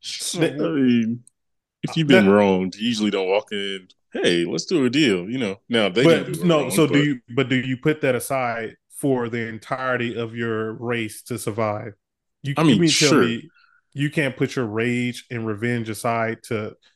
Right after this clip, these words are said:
Speaker 3: Bro.
Speaker 2: spare millions and billions of people on this planet?
Speaker 1: I
Speaker 3: You're
Speaker 1: can
Speaker 3: trying to justify a villain.
Speaker 1: I
Speaker 3: If
Speaker 1: think
Speaker 3: we tried
Speaker 1: that
Speaker 3: to do that for every M C U villain,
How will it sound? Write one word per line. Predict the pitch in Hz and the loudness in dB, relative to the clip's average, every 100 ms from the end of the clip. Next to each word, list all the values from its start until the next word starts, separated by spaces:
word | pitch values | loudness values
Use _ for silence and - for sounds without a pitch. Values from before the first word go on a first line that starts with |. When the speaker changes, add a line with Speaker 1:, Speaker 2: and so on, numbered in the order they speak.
| _ _ _ | _ _ _
Speaker 3:
Bro. | 151 117 | -2 -2
Speaker 2:
spare | 87 139 127 | 0 0 0
millions | 117 120 135 131 127 120 | 0 0 2 2 0 -4
and | 113 104 | -8 -4
billions | 131 127 117 113 | 0 0 -2 -6
of | 104 | -8
people | 135 127 | -10 -8
on | 120 | -6
this | 117 107 | -6 -8
planet? | - 127 127 113 _ _ _ _ _ - | -8 -8 -8 -14 _ _ _ _ _ -4
Speaker 1:
I | 139 | 2
Speaker 3:
You're | 113 107 | 4 4
Speaker 1:
can | |
Speaker 3:
trying | 104 104 | 4 2
to | 87 | 4
justify | - - - - 85 80 | 2 0 -2 -4 -4 -4
a | |
villain. | 87 98 87 87 _ _ _ | -2 -2 -2 -10 _ _ _
Speaker 1:
I | 131 | -2
Speaker 3:
If | 180 | 0
Speaker 1:
think | 254 | 0
Speaker 3:
we | |
tried | 247 131 | 4 4
Speaker 1:
that | 113 | 4
Speaker 3:
to | |
do | 98 110 | 2 4
that | 104 | 2
for | 107 - | 2 -4
every | 110 107 | -4 -2
M | 107 | -4
C | - 107 | -4 -4
U | 104 | -6
villain, | 98 98 95 | -4 -4 -6